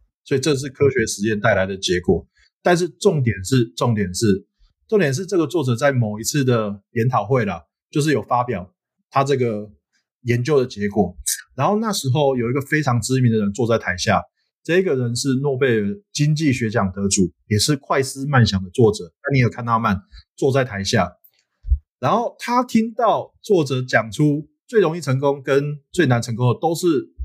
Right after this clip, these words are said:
都是给予者的时候，他其实反应也跟两位是一样的，怎么会有这样的一个状况？但是他在现场的反应是非常的喜悦哦，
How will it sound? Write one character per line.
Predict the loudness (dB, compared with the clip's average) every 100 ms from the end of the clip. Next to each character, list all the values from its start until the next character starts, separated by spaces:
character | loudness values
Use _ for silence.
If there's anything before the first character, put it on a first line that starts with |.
| -14 _
都 | 0
是 | 2 0
给 | 0
予 | 0 2
者 | 0 -6
的 |
时 | -8
候， | 2
他 | 2
其 | 2
实 | 0 0
反 | 0 0
应 |
也 | 0 0
跟 | -2 -4 -12 _ _ _
两 | -4 2
位 | 2
是 | 2 -4
一 | -4
样 | 0 2 2
的， | -2 -10 _ -4
怎 | -2
么 |
会 | 0 0
有 | 0
这 | -2
样 | -2
的 | -2
一 |
个 | 0
状 | 0 0 0
况？ | 0 -2 -2 -6 _ _ _ _ _ _ 0
但 | 0
是 | 2 0 -2 -6
他 | -2 0 0 -2 -8 -4
在 | -2
现 | 0 -2
场 | -2 -2
的 | -4 -6
反 | -6 2
应 | 2
是 | 2
非 | -2 -2 -2
常 | -2
的 | 0
喜 | -2 -2
悦 | -2 0 0
哦， | -4